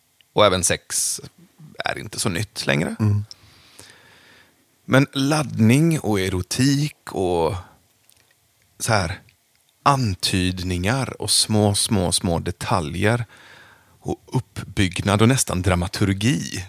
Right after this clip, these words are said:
Speaker 2: Mm.
Speaker 1: Där finns en enorm laddning. Och det outtalade,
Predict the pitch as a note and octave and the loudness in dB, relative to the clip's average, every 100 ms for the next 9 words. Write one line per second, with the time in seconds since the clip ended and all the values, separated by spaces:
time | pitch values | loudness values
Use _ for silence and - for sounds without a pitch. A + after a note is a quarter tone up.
0 | - A2+ G#2+ G#2 _ _ _ - _ - | 0 4 4 0 _ _ _ -20 _ -8
1 | - - - F#2+ F2+ - F#2 G2 B2+ G#2 | -4 -4 -4 -4 -4 -2 0 0 0 -2
2 | F2+ F#2 G#2 - - - A2+ - D3+ B2 | -4 -6 -10 -8 -6 -2 -2 2 2 4
3 | G#2 - - F#2 F2 F2 G#2+ | 0 -2 -2 0 0 0 -2